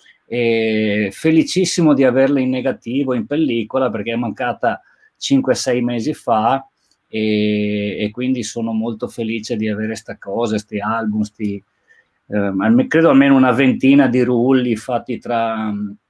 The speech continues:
trentacinque millimetri e sei per sei, insomma, ecco, quelle che vedete in taglio quadrato. Poi vedete che non sono pulite, insomma, ecco.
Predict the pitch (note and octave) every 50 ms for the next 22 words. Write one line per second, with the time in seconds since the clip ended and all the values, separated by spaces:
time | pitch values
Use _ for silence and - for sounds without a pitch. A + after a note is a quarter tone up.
0 | _ _ _ _ _ - - _ _ - B2+ B2 A#2 A#2 B2+ - - C#3+ C#3 C3
1 | C3+ C3+ C3+ C3+ C3+ C3+ A#2+ A#2+ A#2 A#2 B2 A#2 G#2 G#2 A#2+ G#2+ - - A2 G#2+
2 | G#2+ A2 A2+ G2+ - - - G2 F#2+ G2 G#2 G#2+ G2 - - - - - _ _
3 | - _ _ _ _ _ _ _ - G#2 G2+ G2+ G#2+ G#2+ G2+ G#2 G#2 G#2+ G#2 -
4 | A2 F#2+ - - G#2 G#2 G#2 G#2 G#2 - G#2+ G#2 G#2 G2+ G2 G2 - F#2 - -
5 | - - - - - _ - - - - _ - A2+ A#2 A#2 B2 A2+ A#2 A2+ A2+
6 | G#2+ G#2+ - A#2 A2 A2+ A2 A2 - A#2 A2 G#2 G2+ G#2 A#2 A#2 G#2+ G#2+ G2+ F#2+
7 | - - G2+ G#2 F#2+ F#2 F2+ _ - F#2+ F2 D#2